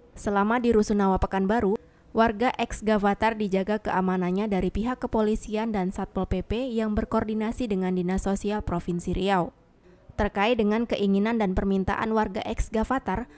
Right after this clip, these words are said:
pemerintah provinsi akan berupaya mencari solusi bagi warga tersebut.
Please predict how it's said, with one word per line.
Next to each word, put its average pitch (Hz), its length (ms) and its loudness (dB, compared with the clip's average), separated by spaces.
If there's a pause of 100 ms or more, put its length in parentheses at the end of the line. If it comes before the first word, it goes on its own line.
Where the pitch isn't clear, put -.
(180)
pemerintah 254 480 0
provinsi 220 560 0
akan 202 320 -2
berupaya 190 400 0
mencari 202 400 -2
solusi 196 480 -2
bagi 185 240 -2
warga 180 240 -4
tersebut. 190 560 -2